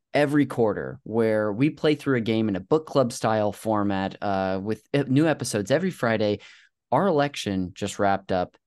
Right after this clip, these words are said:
and it went to a tie. And I'll go ahead and break the wall. I haven't introduced my guest yet, but, uh, I know my guest is, is just gotta be dialed into election stuff. Uh, John, um,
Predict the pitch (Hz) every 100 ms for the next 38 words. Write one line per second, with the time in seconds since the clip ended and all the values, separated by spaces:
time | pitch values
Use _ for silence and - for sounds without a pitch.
0 | - 135 160 214 294 - - - 160 127
1 | - 147 147 101 78 - - 123 143 233
2 | 214 110 117 131 117 104 98 101 104 -
3 | - 107 240 170 101 104 98 95 90 92
4 | 90 - 87 - 92 85 92 - - -
5 | 143 117 92 139 123 92 - - - _
6 | _ - 135 98 110 - 175 156 95 95
7 | 117 101 92 90 87 92 92 143 - 101
8 | 87 - 90 98 - - - - 110 98
9 | - _ - 123 95 85 - 107 101 92
10 | 90